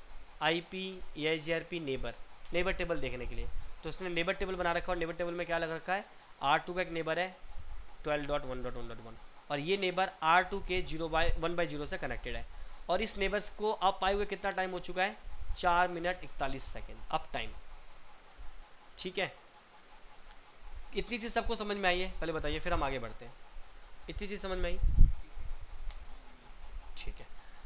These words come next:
अब देखो मैं क्या कर रहा हूँ, देखो आर टू पे जाके ना, मैं आर टू पे जाके एक network add करूँगा।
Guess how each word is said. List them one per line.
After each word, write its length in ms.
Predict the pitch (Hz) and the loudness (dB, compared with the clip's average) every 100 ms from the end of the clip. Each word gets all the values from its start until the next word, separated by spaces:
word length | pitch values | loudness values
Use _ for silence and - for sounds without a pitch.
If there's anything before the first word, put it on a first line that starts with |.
| - - | -4 0
अब 100 | 208 | 2
देखो 360 | 196 180 131 - - - - - - - - - | 2 2 -2 -6 -10 -12 -14 -16 -10 -8 -2 4
मैं 160 | 185 262 | 6 8
क्या 180 | 269 262 | 8 6
कर 160 | 220 | 6
रहा 120 | 170 165 | 4 2
हूँ, 140 | 196 - | 0 0
देखो 300 | 202 180 - - 175 | 0 2 -4 2 10
आर 260 | 208 233 - | 12 12 8
टू 100 | 254 | 6
पे 140 | 247 254 | 4 6
जाके 280 | 185 170 190 | 6 4 2
ना, 180 | 190 - - - - - - | -2 -2 -12 -14 -12 -6 0
मैं 100 | 202 180 | 4 10
आर 200 | 180 208 | 12 12
टू 140 | 240 | 12
पे 100 | 226 | 8
जाके 240 | 208 208 226 | 6 6 6
एक 100 | 180 | 6
network 440 | 175 - 202 - 156 | 6 6 4 4 6
add 220 | 156 151 | 6 6
करूँगा। 360 | 120 113 - | 2 2 -2